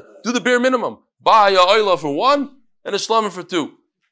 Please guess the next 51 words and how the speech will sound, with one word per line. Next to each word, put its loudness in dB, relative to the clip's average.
Zev -2
Zemerubim, -4
you -8
have -6
a -8
lot 0
of -10
guests, -4
a -14
lot -2
of -6
family, -4
and -8
a -6
lot -2
of -4
money. -8
Azenemar, -6
Ish -16
Kemat -8
Nasiyadah, -2
give -12
me -12
some -12
Hashem, -10
Hashem -6
Nasalach, 2
Hashem -4
Nasalach. -2
Go 8
all 6
out. -2
Says -4
the -10
Gemara, 2
Shlamim -2
Merubim, 0
Meichem -4
Aisi. -4
Where 4
in 0
the 0
world? 4
You -12
just -6
said -2
he -4
doesn't -4
have -2
any -4
money. -4